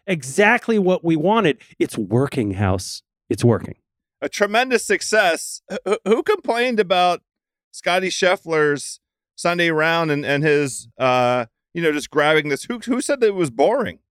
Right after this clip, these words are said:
Speaker 1: I think most
Speaker 2: Did
Speaker 1: of
Speaker 2: you
Speaker 1: the
Speaker 2: hear that
Speaker 1: pod-,
Speaker 2: out there?
Speaker 1: most of the podcasts that got their shit up before us. Sorry, everybody.
Speaker 2: <laughs> Well, no. Let's, let's make a, a, a quick observation <laughs> on that front to all the Eagle enthusiasts out there.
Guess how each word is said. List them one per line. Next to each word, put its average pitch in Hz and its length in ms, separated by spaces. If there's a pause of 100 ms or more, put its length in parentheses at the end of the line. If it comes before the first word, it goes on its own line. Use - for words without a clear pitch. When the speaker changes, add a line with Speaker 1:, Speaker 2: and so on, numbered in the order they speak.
(360)
Speaker 1:
I 196 280 (140)
think 226 220
most 202 220
Speaker 2:
Did 220 60
Speaker 1:
of 240 40
Speaker 2:
you 247 60
Speaker 1:
the 247 60
Speaker 2:
hear - 20
that 254 200
Speaker 1:
pod-, 302 80
Speaker 2:
out 311 120
there? 330 100
Speaker 1:
most - 240
of 175 80
the - 60
podcasts 170 460
that 135 100
got 143 220
their 135 100
shit 143 260
up 143 160
before 131 340
us. 113 160
Sorry, 127 520
everybody. 87 580
Speaker 2:
<laughs> 240 60 (340)
Well, 240 180
no. 208 260 (320)
Let's, 226 200
let's 208 240
make 247 220
a, 170 400
a, 160 80
a 156 60
quick - 520
observation 151 640
<laughs> - 20
on 143 260
that 143 240
front 131 300
to 147 100
all 139 240
the 139 80
Eagle 139 300
enthusiasts 139 560
out 127 160
there. 120 240